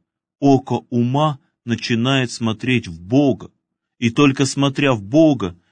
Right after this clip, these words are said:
человек может научиться делать добро, а это неизбежно, потому что, оказывается, удалить зло — это мало, надо ещё научиться делать добро, не просто начать его делать,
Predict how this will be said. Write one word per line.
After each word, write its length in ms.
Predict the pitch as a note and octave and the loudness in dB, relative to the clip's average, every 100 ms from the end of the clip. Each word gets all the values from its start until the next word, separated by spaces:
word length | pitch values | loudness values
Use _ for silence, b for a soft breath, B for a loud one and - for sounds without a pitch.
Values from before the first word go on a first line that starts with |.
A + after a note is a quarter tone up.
| _ | _
человек 480 | - B2+ C3+ C3+ C3+ | -4 0 4 2 2
может 420 | C3 C#3 A#2+ A#2+ | 0 0 -2 -4
научиться 640 | A#2+ A#2+ A#2 C#3 B2 - | -2 -2 -2 -4 -4 -4
делать 400 | G#2+ B2+ B2 A2+ | -2 0 0 0
добро, 400 | A2 A#2 A#2+ A#2+ - | 0 0 0 -2 -2
а 120 | A#2+ | 0
это 260 | B2+ C3+ B2 | 0 0 -2
неизбежно, 760 | B2+ B2+ A2 A#2 D3 A#2+ - - _ _ _ | -2 -4 -2 -2 0 -2 -10 -20 _ _ _
потому 280 | G#2+ B2+ B2+ | -2 0 0
что, 160 | - | -2
оказывается, 800 | B2+ - D3 C3 B2+ B2+ A#2+ - | -4 0 0 2 0 -2 -2 -4
удалить 560 | B2+ C#3 A#2 C3 D3 A2 | -2 0 2 2 0 -2
зло — 380 | G2+ B2 D3 - | -2 -2 -2 -4
это 280 | C3+ A#2+ A#2 | -8 -6 -4
мало, 500 | A#2 D#3+ D3 G#2+ - _ _ _ _ | 0 0 0 -4 -12 _ _ _ _
надо 300 | B2 C3+ B2 | 0 2 4
ещё 340 | C3 A#2+ - C3+ | 2 2 2 2
научиться 800 | B2+ C3 A#2+ - F3 F3 E3 | 2 -2 -4 -4 -4 -2 -2
делать 440 | C3 C3 C#3+ A2 F#2 | 0 2 2 0 0
добро, 460 | A2 A2+ A#2+ F#2+ - _ - | -2 0 -2 -4 -10 _ 0
не 140 | C#3 | 2
просто 480 | C#3 D3 E3+ E3+ C3+ | 4 4 2 2 -2
начать 500 | C3+ B2+ D#3 D3 C3+ | -2 -2 -2 -2 -4
его 200 | G#2 A2 | -6 -6
делать, 420 | G2+ C#3 A#2+ - | 0 0 0 -6